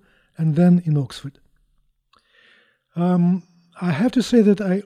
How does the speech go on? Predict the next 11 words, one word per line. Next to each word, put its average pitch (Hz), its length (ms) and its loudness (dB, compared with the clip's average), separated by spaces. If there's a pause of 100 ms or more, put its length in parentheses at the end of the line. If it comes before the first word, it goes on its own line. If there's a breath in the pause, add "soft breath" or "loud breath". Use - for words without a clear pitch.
always 214 520 2
knew 143 420 0 (320)
that 156 180 -6 (220)
I 180 120 0
would 160 180 0
become 175 440 0 (320)
a 156 40 -14
physicist 135 680 -2
or 117 60 -12
a 107 60 -12
scientist 151 640 -2